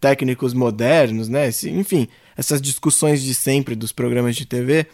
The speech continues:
E ele falou sobre o Diniz, falou que gostava muito,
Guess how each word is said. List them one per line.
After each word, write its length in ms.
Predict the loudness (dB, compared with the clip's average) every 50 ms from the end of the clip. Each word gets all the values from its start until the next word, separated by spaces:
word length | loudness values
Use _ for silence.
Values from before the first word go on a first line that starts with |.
| _ _ _ _ _ _ _ _ -20 _ _ _ _ _ -4
E 140 | 2 6 6
ele 160 | 8 8 6
falou 320 | 4 6 6 6 6 6 4
sobre 240 | 2 0 0 0 0
o 40 |
Diniz, 300 | 0 0 0 0 0 0
falou 200 | 0 0 0 0
que 100 | 0 0
gostava 400 | 0 0 0 0 0 0 2 4
muito, 460 | 4 4 4 4 4 2 2 -2 -6